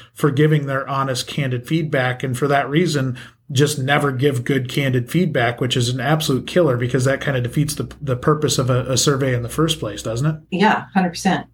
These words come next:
Speaker 2: I'm not sure you can get around that totally because there are some people that just don't trust anybody ever. And that skepticism is kind
Speaker 1: Right.
Speaker 2: of, you
Speaker 1: Right.
Speaker 2: know, that's, that's, that can be healthy. I would, I mean, if you've got an in-house kiosk that,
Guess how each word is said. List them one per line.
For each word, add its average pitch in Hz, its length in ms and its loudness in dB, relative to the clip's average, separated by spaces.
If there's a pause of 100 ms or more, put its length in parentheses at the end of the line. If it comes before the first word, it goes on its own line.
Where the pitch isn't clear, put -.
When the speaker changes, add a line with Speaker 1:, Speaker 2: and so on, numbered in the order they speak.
Speaker 2:
I'm 233 120 6
not 233 240 4
sure 285 160 2
you 254 160 0
can 220 120 0
get 196 180 2
around 170 480 2
that 147 320 0
totally 170 540 -4
because 175 380 -6
there 185 120 2
are 180 40 2
some 202 200 2
people 202 280 0
that 160 180 -2
just - 180 -6
don't 160 180 0
trust - 360 -8
anybody 147 440 -4
ever. 143 320 -8 (1000)
And 196 120 4
that 233 200 2
skepticism 170 680 -4
is 160 140 -8
kind 143 260 0
Speaker 1:
Right. - 0 -
Speaker 2:
of, 156 200 -8
you 180 120 -4
Speaker 1:
Right. 151 80 -2
Speaker 2:
know, 147 220 -8 (160)
that's, 208 340 -6
that's, - 500 -6
that 220 200 -2
can 277 80 -8
be 233 100 -2
healthy. 170 380 -2 (120)
I 208 220 4
would, 226 400 0 (100)
I 196 60 2
mean, 202 220 6
if 190 160 -4
you've 254 140 -4
got 240 200 2
an 190 240 0
in-house 196 840 0
kiosk 214 840 -4 (220)
that, 214 240 0